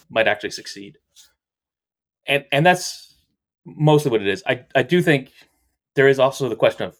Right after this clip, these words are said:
China, right? Every semiconductor conversation has to, you have to get, gotta mention China because there are a dozen companies making C P Us and three dozen companies making G P Us and a hundred companies designing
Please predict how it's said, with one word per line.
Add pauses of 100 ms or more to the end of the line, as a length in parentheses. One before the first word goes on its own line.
China, (1160)
right?
Every
semiconductor
conversation
has
to,
you
have
to
get,
gotta
mention
China (1080)
because
there
are
a
dozen
companies
making
C
P
Us
and (120)
three
dozen
companies
making
G
P (180)
Us
and
a
hundred
companies
designing